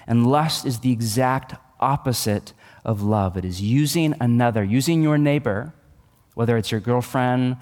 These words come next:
or an image of somebody online or your spouse or whatever, as an, as a body for your own personal sexual gratification. And the thing is, this is a heart problem.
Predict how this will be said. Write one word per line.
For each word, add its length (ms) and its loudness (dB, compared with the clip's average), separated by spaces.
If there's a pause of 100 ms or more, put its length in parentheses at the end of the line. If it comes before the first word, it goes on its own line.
(220)
or 160 0
an 140 0
image 280 2
of 120 -4
somebody 420 -2
online 720 0
or 120 -10
your 100 -10
spouse 520 -2
or 120 -10
whatever, 600 -4 (440)
as 420 0 (120)
an, 300 0
as 160 0
a 80 0
body 460 0
for 240 -4
your 300 -2
own 260 0
personal 680 -4 (200)
sexual 720 -4
gratification. 800 -8 (760)
And 140 4
the 60 2
thing 420 0
is, 600 -2 (160)
this 340 0
is 240 0
a 160 0
heart 380 -6
problem. 560 -4